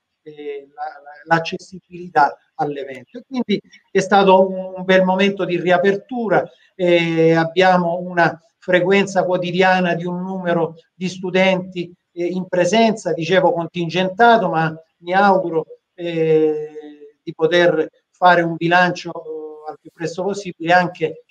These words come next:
ben, eh, ben gestito, con dei punti di controllo della temperatura, eh, delle,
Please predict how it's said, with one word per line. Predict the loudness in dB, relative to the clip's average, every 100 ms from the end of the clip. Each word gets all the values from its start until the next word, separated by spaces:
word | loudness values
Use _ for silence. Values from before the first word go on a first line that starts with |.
| _
ben, | 4 4 4 0 -4 -6 _ _
eh, | -2 6 6 8 4 0
ben | 0 0
gestito, | 2 0 0 -4 -4 0 -2
con | -2 -2
dei | -2
punti | 0 -6 -4
di | -2
controllo | -2 -2 4 6 4 0 -8 _ _
della | 4 4
temperatura, | 2 0 2 2 2 2 2 4 6 4 0 -12 _
eh, | -8 -2 -2
delle, | 2 2 0 0 2 2